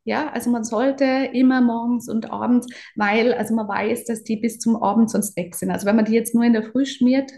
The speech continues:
äh, Östrogen, Progesteron, äh, oder reines Progesteron, dann weiß man, dass am Abend keine Wirkung mehr da ist, ja. Also um über den ganzen Tag gut zu kommen, sollte man's tatsächlich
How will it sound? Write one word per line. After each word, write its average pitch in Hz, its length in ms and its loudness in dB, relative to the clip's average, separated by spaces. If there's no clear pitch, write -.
äh, 226 300 -4
Östrogen, 226 520 -2
Progesteron, 226 640 2
äh, 214 160 2
oder 202 300 0
reines 240 360 4
Progesteron, 233 720 2
dann 214 160 0
weiß 196 260 -2
man, 226 100 0
dass 208 140 -6
am 220 80 0
Abend 196 300 -4
keine 190 140 -4
Wirkung 190 340 -4
mehr 175 160 -4
da 165 240 -8
ist, - 480 -6
ja. 196 200 2
Also 214 240 2
um 240 180 8
über 226 140 2
den 220 180 4
ganzen 247 380 4
Tag 233 340 -2
gut 214 200 -4
zu 202 120 -4
kommen, 240 640 6
sollte 208 360 2
man's 214 220 2
tatsächlich 202 680 -6